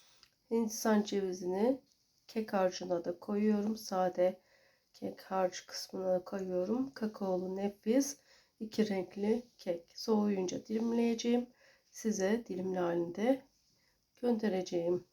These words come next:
Tariflerime bekliyorum. Evde Yemek kanalına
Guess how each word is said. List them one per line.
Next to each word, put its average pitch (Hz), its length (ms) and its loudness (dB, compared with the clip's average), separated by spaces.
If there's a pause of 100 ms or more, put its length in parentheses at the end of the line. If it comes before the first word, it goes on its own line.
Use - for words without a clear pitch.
(140)
Tariflerime 208 960 0
bekliyorum. 247 640 2 (340)
Evde 311 240 8
Yemek 226 260 6
kanalına 185 360 4